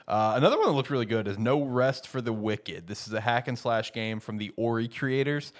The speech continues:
So I, I, I said this during the live stream, uh, a while back when I saw the Ori creators talking on Twitter about their next game.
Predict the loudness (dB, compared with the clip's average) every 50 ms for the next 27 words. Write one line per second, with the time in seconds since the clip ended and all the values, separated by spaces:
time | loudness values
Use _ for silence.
0 | -20 -20 -20 -20 _ -2 2 4 4 6 6 6 4 4 4 2 2 4 4 2
1 | 2 4 2 2 2 2 -4 -4 0 0 0 0 2 2 2 2 2 0 -2 -6
2 | -8 -8 -8 -8 -8 -8 -6 -4 0 0 2 2 0 0 0 2 4 4 6 6
3 | 4 4 2 2 2 2 2 0 -2 -4 -4 -2 -2 -2 -2 -2 -2 0 0 2
4 | 0 0 -2 -4 -6 -6 -6 -6 -6 -8 -8 -8 -8 -6 -6 -8 -10 -8 -6 -4
5 | -2 -2 -4 -6 -8 -12 -12 -12 -12 -8 -6 -6 -4 -4 -4 -4 -4 -4 -2 -2
6 | -2 -2 -4 -8 -8 -6 -6 -6 -8 -8 -12 -10 -8 -8 -6 -6 -8 -10